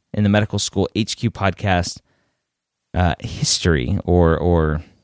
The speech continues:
uh, accomplishments. This episode will push us over one hundred thousand downloads, which is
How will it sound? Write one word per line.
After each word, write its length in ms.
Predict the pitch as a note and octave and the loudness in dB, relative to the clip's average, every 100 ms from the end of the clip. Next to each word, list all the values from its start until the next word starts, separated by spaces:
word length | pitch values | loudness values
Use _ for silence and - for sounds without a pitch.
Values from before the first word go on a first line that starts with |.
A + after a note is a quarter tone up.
| - _ | -20 _
uh, 100 | G#1+ | -8
accomplishments. 1000 | - - - B2 F2 F#2 F2+ D2 - - _ _ _ _ _ _ _ _ _ _ _ _ _ _ _ - | -8 -8 0 0 0 -2 -4 -4 -6 -8 _ _ _ _ _ _ _ _ _ _ _ _ _ _ _ -8
This 380 | A2 E3+ - - | -2 0 -2 -2
episode 600 | C3+ C3+ A#2+ - F2+ F2+ | -2 0 0 2 2 2
will 240 | F2+ G#2+ G2+ | 2 0 0
push 320 | - C3 - | 0 -2 0
us 180 | A#2+ - | -2 -2
over 480 | - G#2+ F#2+ F#2 F2+ - _ _ _ _ | 0 0 0 0 -2 -6 _ _ _ _
one 380 | G2+ G2+ B2 D#3 | -6 0 0 0
hundred 600 | D#3 - B2+ A2+ A#2 G#2+ | -2 -2 0 2 0 0
thousand 800 | - - G#2 F2 G#2 G#2 G2 F#2 | -8 -4 0 2 0 0 -2 -2
downloads, 800 | F#2+ D#2+ D#2 C#2+ G#1 A#1 - - _ _ _ _ _ _ _ _ _ _ _ - | -2 -2 -2 -4 -8 -12 -12 -14 _ _ _ _ _ _ _ _ _ _ _ -6
which 200 | G#2+ A2+ | 0 2
is 240 | A2+ G#2 | 2 -2